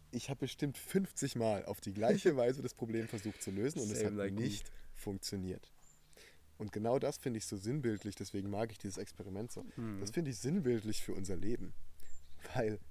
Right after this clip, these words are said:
Speaker 1: <laughs> wir machen das oft, ne? Also Einstein sagt ja, äh,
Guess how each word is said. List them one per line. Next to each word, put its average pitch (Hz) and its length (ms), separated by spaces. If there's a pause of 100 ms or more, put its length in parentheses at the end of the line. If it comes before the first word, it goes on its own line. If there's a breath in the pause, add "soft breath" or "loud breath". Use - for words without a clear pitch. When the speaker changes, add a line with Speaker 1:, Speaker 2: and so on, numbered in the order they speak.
(180)
Speaker 1:
<laughs> - 920
wir 214 140
machen 262 260
das 226 200
oft, 156 320
ne? 120 180 (320 loud breath)
Also 123 200 (240 loud breath)
Einstein 156 480
sagt 107 280
ja, 107 160
äh, 110 400